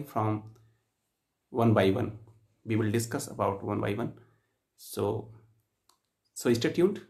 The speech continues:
और जो सबसे बेस्ट एडजेक्टिव लगे उस पर आप कमेंट करके ज़रूर बताइएगा। So पहला मेरा आप एडजेक्टिव है मैग्निफिसेंट। मैग्निफिसेंट मतलब यह होता है बहुत ही शानदार,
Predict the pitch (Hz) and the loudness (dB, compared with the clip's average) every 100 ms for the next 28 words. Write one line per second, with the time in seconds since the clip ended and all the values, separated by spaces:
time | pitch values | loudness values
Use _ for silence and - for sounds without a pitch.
0 | _ _ _ _ _ _ _ _ _ 127 | _ _ _ _ _ _ _ _ _ -2
1 | 120 120 - - - - 147 160 147 117 | 0 0 2 0 0 2 2 2 -2 -2
2 | 131 113 127 127 127 123 123 127 117 117 | -4 -4 0 2 2 2 2 2 2 4
3 | 113 120 113 107 - 107 104 104 - 107 | 4 4 2 -4 -2 0 0 0 2 2
4 | 113 127 156 - - _ _ _ _ _ | 0 -2 -6 -12 -20 _ _ _ _ _
5 | _ _ - 143 120 123 113 160 139 113 | _ _ -10 -8 2 4 6 4 6 4
6 | 101 - - 107 104 - 104 107 110 110 | 2 -2 -10 -8 -8 -6 -6 -2 -4 -4
7 | - - - - 104 110 117 110 127 156 | -14 -20 -20 -2 4 6 6 6 8 8
8 | 127 117 95 90 - _ _ _ _ _ | 6 -6 -6 -10 -16 _ _ _ _ _
9 | _ _ _ _ _ - 104 135 180 202 | _ _ _ _ _ 0 4 4 4 2
10 | 180 185 180 165 156 156 143 143 147 139 | 2 2 4 2 0 -2 -2 -4 -4 -4
11 | 139 - 110 113 110 107 98 92 | -2 -2 0 0 0 0 -2 -4